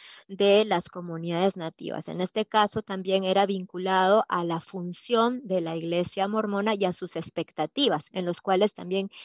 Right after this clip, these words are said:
querían construir paso a paso, ¿no? Eh, que esto, este módulo se pueda ir ampliando, eh, en diferentes fases. Entonces,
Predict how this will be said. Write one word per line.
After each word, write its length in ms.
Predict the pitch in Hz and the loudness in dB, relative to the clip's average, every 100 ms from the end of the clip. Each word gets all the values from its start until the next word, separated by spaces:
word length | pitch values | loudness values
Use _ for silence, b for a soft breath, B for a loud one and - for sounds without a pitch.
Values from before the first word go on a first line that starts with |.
| B | B
querían 400 | - 185 190 208 | -8 0 2 2
construir 720 | 208 202 - 190 185 196 226 B B B _ | 0 0 -2 0 4 6 4 B B B _
paso 340 | 214 196 - 220 | 4 4 4 -2
a 60 | |
paso, 600 | 214 214 196 190 - 226 262 | 2 6 6 4 -2 -6 -4
¿no? 260 | 196 240 - | 0 0 2
Eh, 320 | 202 180 175 | 4 6 4
que 180 | - 180 | 2 0
esto, 300 | 190 - 208 - | 2 0 -2 2
este 360 | 202 - 220 | 0 0 -4
módulo 520 | 208 233 220 220 220 | 2 4 6 6 6
se 160 | 226 185 | 2 -6
pueda 280 | - 180 180 | -6 -2 0
ir 160 | 185 | 0
ampliando, 800 | 185 185 240 240 226 208 190 214 B B B _ | -2 -4 2 6 6 2 0 0 B B B _
eh, 220 | 196 180 - | -2 -2 0
en 140 | 196 | 0
diferentes 640 | 190 190 180 190 190 170 - | 0 0 2 2 2 -2 0
fases. 540 | - 220 - 147 - | 4 4 2 -10 -14
Entonces, 560 | - 175 185 180 202 196 | -14 -6 -4 2 2 2